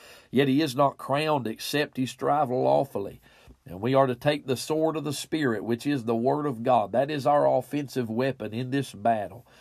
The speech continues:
"The weapons of our warfare are not carnal, but mighty through God to the pulling down of strongholds." And if you don't think we're in a battle, you're not paying attention.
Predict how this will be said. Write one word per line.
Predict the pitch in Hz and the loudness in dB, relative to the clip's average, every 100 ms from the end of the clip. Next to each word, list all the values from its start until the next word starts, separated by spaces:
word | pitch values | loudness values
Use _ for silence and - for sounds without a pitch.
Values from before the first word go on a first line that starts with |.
| - _ | -20 _
"The | - | -8
weapons | 98 143 147 131 | 0 0 0 -2
of | 139 135 | 0 2
our | 143 | 4
warfare | 131 139 151 - 139 139 | 2 0 -2 0 0 2
are | 135 | 2
not | 139 - - | -2 -4 -2
carnal, | 147 139 117 87 | 4 4 4 -4
but | 85 107 113 | -8 -8 0
mighty | 123 147 147 | 2 2 2
through | 123 135 147 | -2 0 0
God | 131 131 135 90 | 2 4 4 2
to | 90 | -4
the | 90 | -12
pulling | - 160 170 165 147 | -4 0 0 -2 -2
down | 139 143 131 110 | 0 0 -2 -4
of | 107 | -8
strongholds." | - 143 135 120 92 87 - - - _ - - - - | -8 -2 -2 -2 -6 -10 -12 -20 -20 _ -20 -20 -18 -10
And | 101 | -6
if | 139 | -2
you | |
don't | 190 160 | 0 0
think | 143 139 139 | -4 -4 -2
we're | 143 | -2
in | 117 | -2
a | |
battle, | 98 131 143 101 | 2 4 4 2
you're | 92 143 | -4 0
not | 143 - | 0 -2
paying | 117 107 87 | -6 -6 -8
attention. | - 113 117 - - | -10 -8 -8 -10 -14